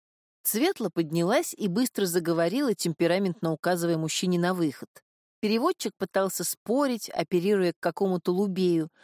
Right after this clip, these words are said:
потом кивнул и вышел, задёрнув за собой полог.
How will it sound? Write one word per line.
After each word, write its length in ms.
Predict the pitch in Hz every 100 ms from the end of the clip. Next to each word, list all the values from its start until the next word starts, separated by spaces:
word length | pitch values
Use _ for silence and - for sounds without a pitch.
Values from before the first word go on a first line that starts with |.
| - - -
потом 320 | 226 427 392
кивнул 540 | - 180 165 262 359 - _ _
и 120 | -
вышел, 460 | 165 170 311 - 196
задёрнув 540 | 156 160 175 214 185
за 100 | 151
собой 360 | 151 160 151 170 -
полог. 540 | 185 170 135 - -